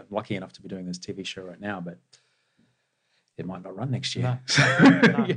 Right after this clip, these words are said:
Speaker 1: and we've finished, we're in the last days of shooting. So now, now I'm in that, you know, that, I'm sure you understand that part of the end of the run where, like,
Speaker 2: Yep.
Speaker 1: "Ooh, so who's doing what
Speaker 2: Yep.
Speaker 1: next?" You did mention something before that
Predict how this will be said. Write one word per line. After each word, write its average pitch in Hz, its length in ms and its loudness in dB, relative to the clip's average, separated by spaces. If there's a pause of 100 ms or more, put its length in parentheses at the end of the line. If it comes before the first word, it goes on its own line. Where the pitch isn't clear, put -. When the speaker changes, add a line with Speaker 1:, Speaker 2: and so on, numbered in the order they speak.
(180)
Speaker 1:
and 123 160 0
we've 127 160 4
finished, 127 460 0
we're 113 220 -2
in 113 140 -12
the 107 60 -4
last 104 240 -4
days 101 180 -6
of - 100 -12
shooting. 127 360 -6 (640)
So 110 200 -2
now, 101 180 2
now 120 360 6
I'm 117 160 4
in 117 80 4
that, 113 300 4
you 131 120 2
know, 110 140 4
that, 110 180 0
I'm 113 120 0
sure 107 280 2
you 104 140 2
understand 110 400 2
that 107 100 -2
part 110 160 2
of - 60 -14
the 107 80 -4
end 101 100 -8
of 98 60 -12
the 98 60 -12
run 127 180 4
where, 107 160 2
like, 104 220 2 (760)
Speaker 2:
Yep. 160 120 2
Speaker 1:
"Ooh, 247 400 10
so 165 420 10
who's 180 320 4
doing 175 420 6
what 196 380 6
Speaker 2:
Yep. - 100 -10 (320)
Speaker 1:
next?" 202 360 4 (180)
You 180 80 6
did 262 100 8
mention 180 220 8
something 175 200 4
before 139 360 6
that 117 280 6